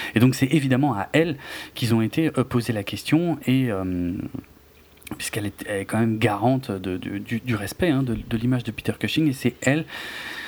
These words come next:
qui a donné son accord. Donc tout ça n'a pas été fait à l'arrache, hein, ça a été, euh, un processus assez précis et, et respectueux. Euh,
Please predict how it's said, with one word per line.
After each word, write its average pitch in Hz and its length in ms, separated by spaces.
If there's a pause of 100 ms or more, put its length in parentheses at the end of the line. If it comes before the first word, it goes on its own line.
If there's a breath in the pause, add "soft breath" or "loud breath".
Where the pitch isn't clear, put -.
(140 loud breath)
qui - 120
a 135 40
donné 147 260
son 151 180
accord. 135 320
Donc 123 180
tout 127 140
ça 151 160
n'a 131 100
pas 113 160
été 117 220
fait 135 200
à 110 140
l'arrache, 113 400
hein, 131 100
ça 131 160
a 104 40
été, 131 240
euh, 95 240 (960)
un 113 80
processus - 500
assez 120 220
précis 139 640
et, 135 220
et 185 120
respectueux. 139 600 (880 loud breath)
Euh, 104 1000